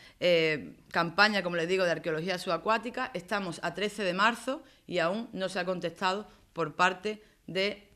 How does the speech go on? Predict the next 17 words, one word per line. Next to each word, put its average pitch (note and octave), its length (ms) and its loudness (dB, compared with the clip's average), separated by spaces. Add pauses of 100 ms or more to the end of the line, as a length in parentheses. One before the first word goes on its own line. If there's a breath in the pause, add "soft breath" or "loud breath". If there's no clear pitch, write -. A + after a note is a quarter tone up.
(140)
la E3+ 140 -4
Junta F3+ 300 -4
de D#3+ 40 0
Andalucía. D3 580 -6 (2000 soft breath)
Eh, F#3 800 2
otro A3+ 280 2
asunto A3+ 440 0
más. C#4 260 2 (120)
Desde F3+ 340 -4
julio B3 580 0 (300)
de F#3+ 180 -2
dos F3 160 0
mil A3 320 6
diecisiete A#3 800 0 (400)
tenemos G3 400 0
también G3 340 -2
solicitada F3+ 920 4